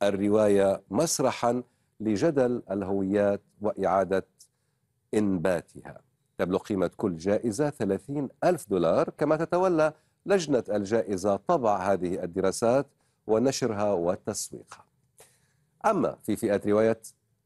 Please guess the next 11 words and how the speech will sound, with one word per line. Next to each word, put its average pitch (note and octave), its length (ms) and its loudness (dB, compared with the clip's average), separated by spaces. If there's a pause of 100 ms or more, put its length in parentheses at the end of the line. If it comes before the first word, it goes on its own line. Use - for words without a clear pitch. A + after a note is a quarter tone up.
(140)
الفتيان C3+ 1000 0
ففاز F#2 460 -2
كل G2+ 260 0
من E2 340 -2 (220)
أبو C3+ 180 0
بكر F#2 480 -4
حمادي G#2 880 0
من F#2 180 0
الجزائر F#2 560 -2
عن F2+ 140 0
رواية G#2 400 2